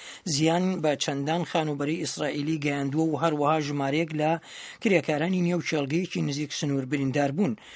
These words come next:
لەو بارەوە ئیسرائیل دەڵێت ملیتانەکانی کەرتی غەزە نزیکەی هەشتا موشک و خۆمپارەیان گرتە ناوچەی باشووری ئیسرائیل. هاوکات هێرشە ئاسمانەکانی ئیسرائیل بۆ سەر کەرتی غەزە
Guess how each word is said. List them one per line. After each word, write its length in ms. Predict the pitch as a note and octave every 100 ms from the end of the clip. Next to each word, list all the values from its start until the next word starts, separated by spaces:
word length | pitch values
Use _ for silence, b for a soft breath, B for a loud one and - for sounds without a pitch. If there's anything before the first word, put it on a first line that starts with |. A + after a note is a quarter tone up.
| B B
لەو 100 | F#3+ E3+
بارەوە 340 | D3+ D3 C#3 A2
ئیسرائیل 400 | - D3+ C3 D3+
دەڵێت 240 | C#3 D3+ D3+ D#3
ملیتانەکانی 760 | D3+ C3 C#3+ C#3 D3+ E3 D3 -
کەرتی 260 | D#3 D#3+
غەزە 240 | C#3+ C3+ D#3 D3
نزیکەی 520 | C3 C3+ C3 E3+ C3
هەشتا 340 | D3 - - F#3+ G#3
موشک 300 | E3 - F3
و 120 | F3+ -
خۆمپارەیان 600 | D#3+ C#3+ C#3+ D#3 D#3 D3+ B B B - F#3
گرتە 340 | D#3 - C#3+ C3+ C#3+
ناوچەی 360 | D3+ A#2+ - C3+
باشووری 360 | C3 B2+ D3+ C#3+
ئیسرائیل. 400 | - D3+ C#3 G3 A2+ B B B -
هاوکات 380 | D#3+ C3+ D3 C#3
هێرشە 240 | D3+ C3+ D#3
ئاسمانەکانی 720 | C#3 - D3 C3+ C3+ F3+ E3+ C#3+
ئیسرائیل 520 | C3+ D3 C3+ C#3+ C#3+ C3
بۆ 100 | C3+ -
سەر 120 | C3 -
کەرتی 260 | G3 G#3+ F3
غەزە 280 | E3 D#3+